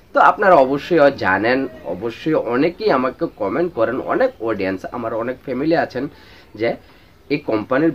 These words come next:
বিষয়টা জানার জন্য বা এই কোম্পানিটা কোথায় বা কিভাবে এয়ারপোর্টের কাজ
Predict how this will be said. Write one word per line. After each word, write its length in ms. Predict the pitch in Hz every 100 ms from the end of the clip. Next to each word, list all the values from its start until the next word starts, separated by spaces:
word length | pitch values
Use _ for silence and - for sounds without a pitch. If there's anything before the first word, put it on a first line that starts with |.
| 107
বিষয়টা 340 | - 107 196 302 - _ - 95
জানার 320 | 104 107 113 127
জন্য 160 | 131 185 185
বা 60 | 117
এই 40 | 113 101
কোম্পানিটা 1160 | 98 - 120 180 254 - - - - - - 190 - -
কোথায় 400 | 127 - 180 262 311 330 - - - - - - -
বা 120 | 107 95 90 87 -
কিভাবে 440 | 170 185 139 - 311 349 - - - - - 113
এয়ারপোর্টের 500 | - - 160 160 277 - 107
কাজ 160 | 113